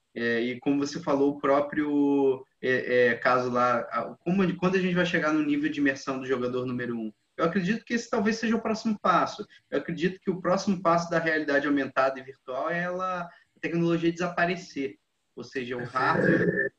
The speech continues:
Speaker 1: ele chegar num nível de miniaturização tão grande que a gente não precisa mais do hardware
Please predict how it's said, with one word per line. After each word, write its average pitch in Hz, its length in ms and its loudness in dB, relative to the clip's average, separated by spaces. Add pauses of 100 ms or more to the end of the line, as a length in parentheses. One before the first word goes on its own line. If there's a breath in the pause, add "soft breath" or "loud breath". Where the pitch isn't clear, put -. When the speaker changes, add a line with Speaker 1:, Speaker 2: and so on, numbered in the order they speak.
(140)
Speaker 1:
ele 135 400 -6
chegar 143 420 0
num 160 240 0
nível 165 300 -2
de 165 100 -6
miniaturização 151 880 -4
tão 175 220 -4
grande 156 580 -4 (300)
que 156 160 -2
a 160 60 0
gente 170 240 -2
não 180 120 -2
precisa 208 440 -2
mais 190 200 -2
do 214 100 -2
hardware 175 540 2